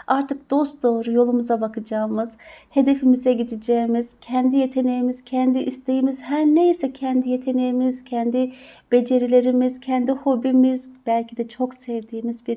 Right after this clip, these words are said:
ilişkiye doğru da, e, yelken açabiliriz.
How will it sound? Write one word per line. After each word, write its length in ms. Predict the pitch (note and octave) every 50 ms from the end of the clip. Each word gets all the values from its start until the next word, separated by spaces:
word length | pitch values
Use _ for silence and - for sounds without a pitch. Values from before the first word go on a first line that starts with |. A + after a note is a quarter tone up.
| - -
ilişkiye 560 | A#3 A3 A3+ G#3+ - - _ - A#3+ A#3 A3
doğru 280 | A3 A3 A3 A3+ A3 -
da, 180 | C4 C#4 C#4 C#4+ - - - - - - _ _ _ -
e, 60 | A3
yelken 640 | G#3+ G#3+ G#3+ A3 A3 G#3+ A3+ A#3 A#3 A3+ A#3 - A3+
açabiliriz. 680 | G#3+ G#3 - - - F4 D#4+ C#4 A#3+ A#3+ A3 G#3+ G3+